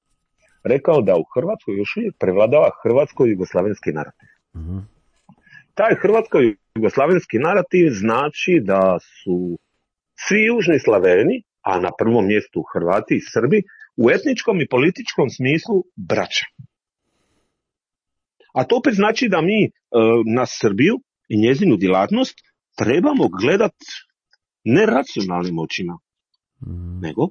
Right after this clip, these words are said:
Speaker 1: riječ je o našoj braći, pa onda to gledamo sa puno pozitivnih emocija. E sad, srbijanska propaganda je tu dosta učinkovita, trajala je jako dugo i Gavrilo Princip još uvijek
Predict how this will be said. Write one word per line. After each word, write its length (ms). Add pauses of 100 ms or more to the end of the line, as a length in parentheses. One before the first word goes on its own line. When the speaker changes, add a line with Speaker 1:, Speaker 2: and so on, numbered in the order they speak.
Speaker 1:
riječ 280
je 60
o 40
našoj 320
braći, 460 (460)
pa 100
onda 240
to 100
gledamo 360
sa 160
puno 280
pozitivnih 540
emocija. 400 (720)
E 60
sad, 220
srbijanska 580
propaganda 500
je 100
tu 140
dosta 300
učinkovita, 680
trajala 460
je 80
jako 260
dugo 340 (460)
i 120
Gavrilo 380
Princip 460
još 160 (220)
uvijek 280